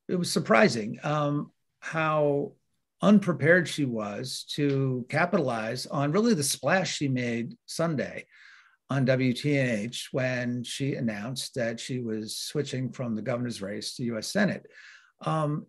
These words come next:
you get one chance to launch a campaign. Um, you get attention, you tend to dominate a news cycle, and you wanna be ready. You wanna be ready with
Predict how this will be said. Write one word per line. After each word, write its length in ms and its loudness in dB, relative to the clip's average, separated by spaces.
you 160 4
get 180 8
one 240 10
chance 600 4
to 100 -2
launch 460 0
a 60 2
campaign. 720 -4
Um, 400 -2
you 140 -4
get 240 2
attention, 600 2
you 240 0
tend 260 0
to 60 -6
dominate 560 4
a 60 4
news 340 2
cycle, 540 -4
and 300 2
you 160 4
wanna 260 4
be 140 4
ready. 360 8
You 140 -2
wanna 220 4
be 120 4
ready 380 8
with 400 4